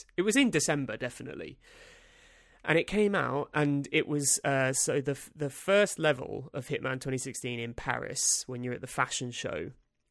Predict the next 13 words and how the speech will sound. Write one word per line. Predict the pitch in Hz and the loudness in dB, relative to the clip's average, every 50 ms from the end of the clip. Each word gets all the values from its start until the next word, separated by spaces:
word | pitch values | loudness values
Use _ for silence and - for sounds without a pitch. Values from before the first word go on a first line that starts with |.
| _ - | _ -6
it | 135 - | -4 -4
was | - 131 127 | -4 -6 -4
that | - 160 160 175 - - | 0 2 2 2 2 2
level, | 151 139 139 131 - - - - - _ _ _ _ _ _ _ _ _ _ _ _ _ - | 0 0 0 0 -2 -6 -10 -10 -12 _ _ _ _ _ _ _ _ _ _ _ _ _ 0
um, | 131 123 123 123 123 123 123 123 120 127 - _ - | 2 2 2 2 0 -2 -2 -4 -4 -8 -10 _ -2
but | 139 127 123 - - | -2 -2 -2 -2 -4
the | 131 | -6
whole | 127 - 156 165 170 170 165 | -6 0 4 4 4 4 4
level | 170 170 165 160 - 151 147 139 135 | 4 4 4 4 4 4 2 2 2
had | 156 139 135 123 | 0 -2 -2 0
been | - 139 135 131 131 131 127 | 0 0 0 0 0 -4 -4
kind | - 139 127 127 | -4 -4 -2 -2
of | 123 120 117 131 123 | -4 -4 -8 -10 -6